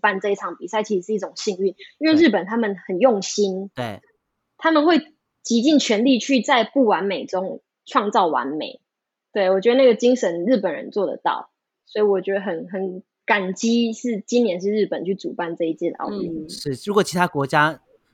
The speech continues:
Speaker 2: 可能没办法做那么好。
Speaker 3: 不一定。不一定，嗯。
Speaker 1: 没错。
Speaker 2: 那也很期待，再来就是二零二，二四，二零二四，因为不能延期，
Speaker 1: 嗯。
Speaker 2: 就二零二零在的是二零二四
Speaker 1: 对。
Speaker 2: 的话，好像就是在巴黎，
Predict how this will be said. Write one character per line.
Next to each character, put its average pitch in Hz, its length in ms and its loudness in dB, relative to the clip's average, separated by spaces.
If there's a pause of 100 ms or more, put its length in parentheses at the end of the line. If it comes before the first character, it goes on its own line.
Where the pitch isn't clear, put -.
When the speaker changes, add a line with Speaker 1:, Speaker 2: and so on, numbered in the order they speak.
(140)
Speaker 2:
可 147 160 -4
能 240 120 4
没 185 80 2
办 160 140 2
法 131 60 4
做 135 160 -4
那 127 80 -6
么 113 120 -8
好。 110 220 -12 (100)
Speaker 3:
不 247 120 2
一 202 60 0
定。 185 360 -8
不 185 60 -6
一 185 40 -4 (120)
定， - 160 -12
嗯。 - 120 -20
Speaker 1:
没 185 140 -8
错。 - 320 -8 (520)
Speaker 2:
那 196 180 2
也 175 120 0
很 170 140 0
期 - 140 -8
待， 170 120 4
再 196 140 2
来 151 100 0
就 170 120 -4
是 185 120 -4
二 196 80 2
零 147 220 -4
二， 147 480 -2 (880)
二 202 160 4
四， 185 460 -2 (480)
二 226 120 4
零 175 160 2
二 196 160 6
四， 147 340 -4
因 233 160 -2
为 240 140 4
不 220 200 -2
能 190 100 0
延 151 220 0
期， 120 340 -10
Speaker 1:
嗯。 - 80 -18
Speaker 2:
就 208 100 2
二 240 120 4
零 185 160 0
二 202 40 6
零 156 140 0
在 202 140 4
的 151 100 -2
是 185 160 -8
二 190 60 -2
零 151 180 -2
二 147 140 -2
四 127 380 -6
Speaker 1:
对。 - 40 -20 (220)
Speaker 2:
的 160 100 0
话， 170 220 4
好 131 180 -2
像 165 180 -6
就 151 120 -8
是 143 100 -12
在 151 140 -2
巴 131 260 -2
黎， 110 240 -10